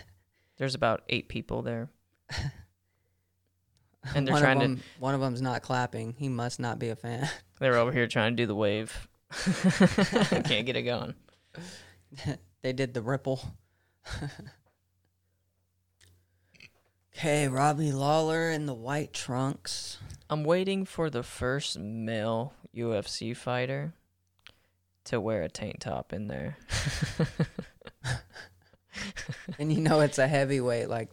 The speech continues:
Speaker 1: like they're going in the pool.
Speaker 2: <laughs> This is like Roy Nelson. <laughs>
Speaker 1: Yeah,
Speaker 2: Some Big
Speaker 1: right.
Speaker 2: Country.
Speaker 1: Just some nipple pasties for Roy.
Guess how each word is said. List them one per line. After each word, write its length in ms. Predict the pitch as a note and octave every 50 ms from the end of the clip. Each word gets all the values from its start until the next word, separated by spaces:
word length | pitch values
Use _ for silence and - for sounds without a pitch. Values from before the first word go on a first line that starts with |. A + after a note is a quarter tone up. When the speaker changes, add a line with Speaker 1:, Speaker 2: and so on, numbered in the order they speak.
| - D#3
Speaker 1:
like 200 | F#3 G3+ D3+ B2+
they're 100 | C3+ B2+
going 300 | A2+ B2+ B2 B2 C3 C3
in 100 | B2 B2
the 60 | A#2+
pool. 440 | A#2+ - C#3 B2+ B2+ C3+ C#3+ D3 - _ _ _
Speaker 2:
<laughs> 180 | - - - -
This 220 | D3+ C3+ C3+ D#3
is 160 | D3 C#3+ C3+
like 260 | C#3 C#3 C3 B2+ B2 A2+
Roy 220 | A2 A2+ A#2 A#2 A2
Nelson. 560 | A2 G#2+ G2 G2+ B2+ - - A2+ A2+ A#2+ E3+ - _ _ _ _ _ _ _ - -
<laughs> 420 | D#3+ C3+ - F3+ E3 - - -
Speaker 1:
Yeah, 300 | - C3 C#3 C#3+ B2 A#2
Speaker 2:
Some 140 | G#2+ A2+ A#2+
Big 120 | A#2+ A#2+ C#3
Speaker 1:
right. 100 | B2+ C3
Speaker 2:
Country. 440 | C3 B2+ B2 B2 - B2+ A#2+ - - _ _ _ _ _ _ - - - - - _ _ _ _ _ _ _ _ _ _ _ _ _ _ _ _ _ _ _ _ _ _
Speaker 1:
Just 300 | - - - - C#3 -
some 240 | - C#3 B2 B2+ C3
nipple 280 | C3 B2+ B2 - A2+ A#2+
pasties 540 | - - B2 A#2 A#2+ B2 - - A2 A2 -
for 180 | - - A2+ A2+
Roy. 420 | A#2 A#2 A#2 A#2+ A#2 A2 C#3 C#3+